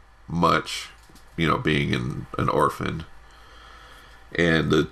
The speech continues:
tooth accidentally gets dropped down the drain, and he hears something in the drain, and it's some kind of creature that offers him,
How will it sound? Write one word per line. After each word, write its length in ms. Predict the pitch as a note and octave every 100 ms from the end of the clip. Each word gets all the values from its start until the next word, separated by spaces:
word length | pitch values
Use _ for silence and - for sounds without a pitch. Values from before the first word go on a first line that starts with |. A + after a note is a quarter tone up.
| -
tooth 300 | - A2+ G#2+
accidentally 580 | F#2 F2+ - F2+ E2+ E2+
gets 240 | D#2+ -
dropped 300 | - E2+ D2+
down 200 | D#2+ D2+
the 60 | C#2+
drain, 560 | F#2 F#2+ F2+ F2+ F#2 F2+ - - - -
and 160 | D2 D2+
he 200 | E2+ E2
hears 300 | G2 G#2 G2
something 300 | G#2 - E2+
in 100 | D#2+
the 80 | E2+
drain, 520 | F2 F2+ F#2 F2+ E2
and 420 | - E2 D#2+ C2+
it's 240 | G1+ - -
some 600 | - - - - E2+ E2+
kind 240 | F2+ D2+
of 100 | B1+
creature 640 | - G2 F#2 E2 F2 F2 E2+
that 380 | F2+ E2+ C#2+ - - - -
offers 400 | F2 - G#2 -
him, 420 | D#2+ D#2+ D#2+ E2+